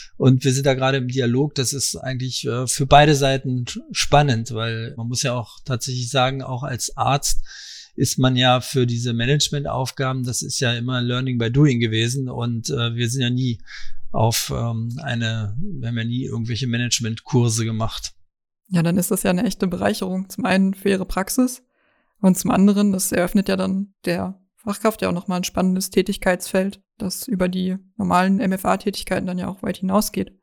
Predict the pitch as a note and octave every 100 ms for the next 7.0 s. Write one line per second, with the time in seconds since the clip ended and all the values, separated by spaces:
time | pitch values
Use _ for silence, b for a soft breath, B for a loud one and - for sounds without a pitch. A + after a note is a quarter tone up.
0 | _ B B B B C#3+ E3+ A#3 F#3 G2
1 | - B2+ B2 B2 C#3+ C#3+ C#3+ C3+ - C3
2 | C3+ C3+ C#3 C#3 C3 B2+ D3 C3 - C3+
3 | C#3 - C#3 D#3 - E3+ D#3 C#3 C#3 C#3
4 | C#3 C3+ D3 D3 D3 D3 F3+ F3 E3 D3
5 | C#3 C3 C#3 C3 - C#3+ D#3+ E3 D#3+ D#3
6 | C#3+ C#3 C3 D#3 C#3+ C#3 C3+ C3 C3